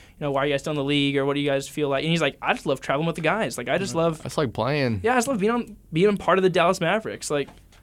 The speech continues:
Speaker 1: I think you have to, if you wanna stay in that long, you have to change your role and be willing to change how you're playing.
Speaker 2: I agree one hundred percent.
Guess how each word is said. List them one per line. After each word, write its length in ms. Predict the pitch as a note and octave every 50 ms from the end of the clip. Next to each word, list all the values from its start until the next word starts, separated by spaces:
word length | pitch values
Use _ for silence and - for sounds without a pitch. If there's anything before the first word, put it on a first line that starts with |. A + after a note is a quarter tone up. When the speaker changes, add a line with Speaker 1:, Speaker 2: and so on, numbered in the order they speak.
| - - - _ _ _ _ _ _ _ - - -
Speaker 1:
I 80 | E3
think 180 | E3+ A3+ C4 A3
you 100 | A3+ F3+
have 200 | E3 F3+ D#3+ -
to, 200 | F3+ F3 E3+ E3
if 120 | E3+ D#3+ D#3+
you 100 | E3 E3
wanna 200 | F3 F#3 F3 E3
stay 300 | E3 - E3+ D#3+ D#3 D#3
in 220 | D3+ D3 C#3+ C3+ C3
that 300 | D3 C3+ D#3 C#3+ C#3 A2 C3
long, 500 | C#3 C#3 C3+ C#3 C#3 C#3+ D#3 E3 E3+ - - - - - -
you 140 | E3 E3 C#3+
have 200 | - D#3 C3+ -
to 80 | C#3
change 300 | B2+ - - C#3+ C#3 C3+
your 100 | B2+ B2+
role 240 | B2+ B2+ B2+ B2 C3
and 80 | C3 D#3+
be 100 | E3+ E3
willing 360 | D3 D3 D#3+ D3+ D3 D3 C3+
to 180 | C3 B2+ C3 C3+ - - _ - - - - - - - - _ -
change 420 | - - - D3+ C#3 C3+ B2+ A#2
how 80 | - B2+
you're 240 | B2+ B2 B2 B2 A2
playing. 440 | - - C3+ B2 A#2+ A#2+ B2 C3+ -
Speaker 2:
I 120 | B2+ B2 A#2+
agree 280 | A#2 G#2 G#2+ A2 A2 A2
one 100 | A2+ A2
hundred 200 | G#2+ A2+ A2 G2+
percent. 540 | - A2 G#2 - A2+ A2 A2 A2 G#2+ -